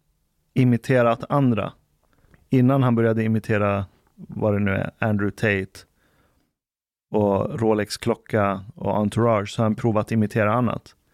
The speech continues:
som kanske inte har funkat för honom av olika skäl. Men nu landat i det här. Och det verkar funka väldigt bra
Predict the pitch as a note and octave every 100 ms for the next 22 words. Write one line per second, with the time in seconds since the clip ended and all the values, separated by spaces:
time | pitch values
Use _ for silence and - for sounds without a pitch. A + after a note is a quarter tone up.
0 | _ _ _ _ - A#2 B2+ G#2+ A#2 A2
1 | G#2 A#2+ A2 B2+ - G2+ - - _ -
2 | G2+ G2 F#2+ F#2+ - - - _ _ _
3 | _ _ _ _ _ _ _ _ _ _
4 | - A#2+ A2+ A2+ G2+ G2 - G2+ G#2+ G#2
5 | - _ _ - - B2+ B2 A#2+ A2+ A2
6 | - A2 A#2 G#2+ G#2 G2+ - G#2 G2 G2+